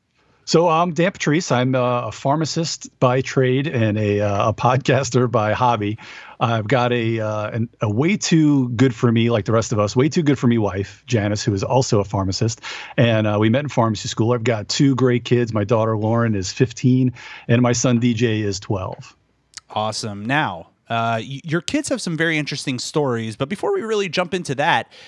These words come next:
Speaker 2: uh, how did you and your wife meet?
Speaker 1: Uh, in pharmacy school. Like, uh, so it's funny 'cause I think pharmacists, they're up there, like, the top two or three professions that are, uh, the most incest in the professions as far as being married to one another.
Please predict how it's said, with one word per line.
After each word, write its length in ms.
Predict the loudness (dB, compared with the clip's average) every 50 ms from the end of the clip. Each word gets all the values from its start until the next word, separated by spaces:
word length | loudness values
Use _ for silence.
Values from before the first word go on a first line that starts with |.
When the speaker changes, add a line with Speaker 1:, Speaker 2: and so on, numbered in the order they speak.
| -20 -20 _ -2
Speaker 2:
uh, 240 | 0 0 0 0 -2 -4
how 140 | -4 -4 -4
did 160 | -2 -2 -4
you 40 | -4
and 80 | -4 -2
your 120 | -2 0
wife 200 | 0 -2 -2 -4
meet? 200 | -8 -12 -12 -16 _ _ _ _ _ _ _ _ _ -20 -20 _ _ _ _ _ 2
Speaker 1:
Uh, 160 | 2 4 4
in 80 | 2
pharmacy 340 | 2 2 2 2 2 0 -2
school. 340 | -4 -2 0 0 0 -2 -4 -8 -2
Like, 260 | 0 2 2 2 2 0
uh, 220 | 0 2 0 0
so 160 | 0 0 0
it's 160 | 0 0 0
funny 200 | 0 0 0 0
'cause 180 | 0 0 0 2
I 60 | 0
think 240 | 0 0 -4 -6 -6
pharmacists, 760 | -4 -4 -2 -2 0 -2 -4 -2 -2 -2 -2 -4 -6 -10 -14 -16 -20 -20 -20 -20 -20 -16 _ 2
they're 160 | 2 4 4
up 120 | 2 2
there, 440 | 2 2 4 4 4 4 2 2 0
like, 160 | 0 0 0
the 80 | 0 -2
top 340 | -2 -2 -2 -2 -2 -4 _
two 180 | -2 0 2 2
or 80 | 2 2
three 460 | 0 0 0 2 4 4 4 2 2
professions 580 | 2 0 0 2 2 2 2 2 2 0 2
that 140 | 2 2 2
are, 260 | 2 2 0 -2 -2
uh, 240 | -2 -2 -2 -2 0
the 100 | 0 2
most 300 | 4 4 4 2 0 0
incest 480 | 0 2 2 2 2 2 2 0 0 0
in 60 | -2
the 80 | 0 0
professions 500 | -2 0 2 0 0 2 0 -2 -4 -4
as 80 | -2
far 140 | 0 0 0
as 80 | 2 2
being 200 | 0 0 0 0
married 360 | 0 0 0 0 0 0 -2
to 100 | -2 -2
one 140 | -2 -2 -2
another. 340 | -2 -2 -2 -2 -2 -4